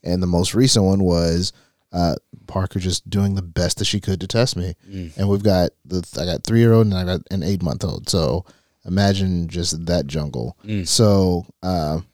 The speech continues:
Speaker 1: Parker's at the age where she just, she's really excited about being a big sister.
Speaker 2: Yeah, that's my
Speaker 1: But she
Speaker 2: split
Speaker 1: doesn't,
Speaker 2: too.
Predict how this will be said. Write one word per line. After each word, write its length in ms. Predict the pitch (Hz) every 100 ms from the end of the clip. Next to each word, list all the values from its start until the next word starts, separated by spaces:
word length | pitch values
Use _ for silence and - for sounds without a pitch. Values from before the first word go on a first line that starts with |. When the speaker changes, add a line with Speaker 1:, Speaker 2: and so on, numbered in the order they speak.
| -
Speaker 1:
Parker's 320 | 123 120 104
at 80 | 92
the 80 | -
age 200 | 98 90
where 100 | 92
she 160 | - 95
just, 280 | 90 -
she's 260 | - 127 98
really 360 | 92 113 143 123
excited 280 | - 107
about 140 | 101 98
being 180 | 101 101
a 60 |
big 180 | 90 -
sister. 380 | 147 135 - 87
Speaker 2:
Yeah, 140 | 90
that's 200 | 95 -
my 80 | 120
Speaker 1:
But 40 | 117
she 100 | 120
Speaker 2:
split 120 | 110
Speaker 1:
doesn't, 280 | 107 101
Speaker 2:
too. 100 | 90